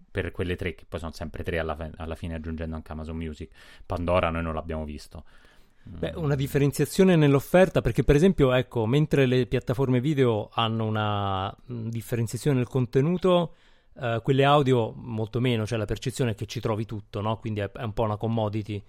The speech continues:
Speaker 2: eh, dove la differenza la fa un po' la curation, cioè adesso è, eh, abbastanza condivisa l'idea che Spotify abbia un approccio un po' più, eh, un po' più indie a volte, no? Un po' più, un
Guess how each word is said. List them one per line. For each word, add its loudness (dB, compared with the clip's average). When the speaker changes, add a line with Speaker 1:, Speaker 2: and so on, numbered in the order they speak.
Speaker 2:
eh, -4
dove 4
la 2
differenza 4
la 2
fa -2
un 0
po' 2
la 0
curation, -4
cioè -4
adesso -2
è, 0
eh, -12
abbastanza 0
condivisa 2
l'idea 2
che -4
Spotify 0
abbia -2
un -2
approccio -4
un -4
po' -6
più, -4
eh, -12
un -6
po' -4
più -8
indie -2
a -4
volte, -2
no? -4
Un -6
po' -4
più, -6
un -4